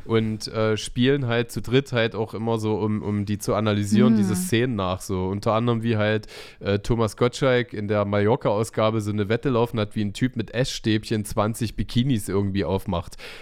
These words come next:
Speaker 1: und, äh, und
Speaker 2: Oh.
Speaker 1: analysiert. <laughs> Es ist so,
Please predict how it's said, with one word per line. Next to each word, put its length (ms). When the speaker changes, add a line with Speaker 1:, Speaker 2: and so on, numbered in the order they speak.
Speaker 1:
und, 440
äh, 480
und 220
Speaker 2:
Oh. 40
Speaker 1:
analysiert. 480
<laughs> 180
Es 160
ist 340
so, 80